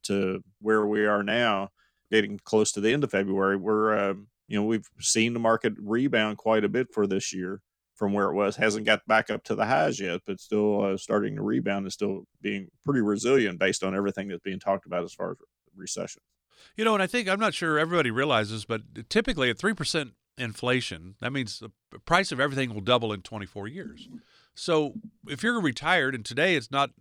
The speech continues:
Speaker 2: unrealistic that you're gonna be retired for twenty or thirty years, that means if you needed five thousand a month, you know, when you're retired, well, you're gonna need ten thousand, if not a little bit more, towards the end.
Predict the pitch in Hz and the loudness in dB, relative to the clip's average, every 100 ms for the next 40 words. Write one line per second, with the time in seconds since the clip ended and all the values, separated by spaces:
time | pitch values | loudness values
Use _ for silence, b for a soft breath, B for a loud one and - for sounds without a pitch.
0 | _ - 107 123 110 117 101 151 - 104 | _ -8 -4 -2 0 2 4 2 2 -4
1 | 107 104 107 104 101 95 123 123 95 90 | -4 -2 -2 -2 -2 0 2 2 0 -8
2 | 127 117 95 92 120 95 95 165 110 98 | -4 -4 -4 -2 -4 -2 -2 0 0 -4
3 | - b b b b 127 160 135 139 135 | -12 b b b b 2 2 2 -2 0
4 | 160 147 - 156 170 147 139 127 120 107 | 0 0 2 2 2 0 0 -2 -8 -14
5 | - 117 113 127 127 - _ - 127 110 | -12 -8 -2 -2 -2 -10 _ -10 -4 -4
6 | 104 92 87 175 214 127 101 113 _ _ | -4 -6 -6 -2 0 0 -4 -8 _ _
7 | _ - 127 143 160 143 139 120 185 214 | _ -10 -6 -4 -2 -2 -2 -4 -2 0
8 | 147 101 95 110 107 113 107 110 107 101 | 0 0 -2 -6 -4 -2 0 -2 -4 -6
9 | 95 143 143 92 95 _ _ _ - 123 | -4 -4 -2 -4 -8 _ _ _ -10 -4
10 | 113 90 101 165 180 98 | -4 -4 -2 0 -2 -4